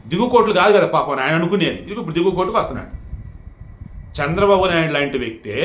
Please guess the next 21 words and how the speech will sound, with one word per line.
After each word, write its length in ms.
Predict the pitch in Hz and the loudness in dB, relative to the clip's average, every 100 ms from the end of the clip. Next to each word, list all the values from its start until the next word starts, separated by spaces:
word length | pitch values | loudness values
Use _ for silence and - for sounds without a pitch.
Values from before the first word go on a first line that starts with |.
| 254 - - _ - - - - - - 120 | -2 -4 -14 _ -20 -20 -20 -20 -20 -12 -2
మోడీ 240 | 175 208 196 | 2 4 4
లాంటి 200 | 175 165 135 | 4 2 0
వ్యక్తే 340 | 123 - 139 240 202 | 0 -2 2 4 4
వాళ్ళ 180 | 135 131 175 | 4 2 2
మీద 100 | 196 | 2
ఏదైనా 220 | 156 147 135 | 2 -2 -4
కేసు 200 | 135 165 175 | -4 -2 0
లాంటివి 240 | 151 131 117 | 0 -2 -6
ఉంటే 220 | 107 123 214 240 135 | -8 -4 -2 -2 -2
దిగువ 160 | 175 180 | -4 -2
కోర్టు, 140 | 151 190 | -4 -4
పై 80 | 143 143 | -4 -4
కోర్టు 160 | 165 | -2
ఎక్కడికైనా 340 | 127 139 151 131 | -2 -2 -2 -4
కానీ 180 | 104 185 277 - - - _ - | -6 -6 -6 -10 -20 -20 _ -8
వాళ్ళంతటా 560 | 107 135 151 151 160 214 190 | 0 2 2 0 0 2 2
వాళ్ళు 140 | 147 | 2
వెళ్ళి 160 | 151 208 208 | 0 -4 -2
చేయాల్సినట్టు 420 | 156 160 180 214 | -2 -2 -4 -2
చేసుకొస్తారు, 520 | 180 202 208 - 120 - - | -2 0 -2 -2 -8 -12 -16
అది 100 | 127 | -14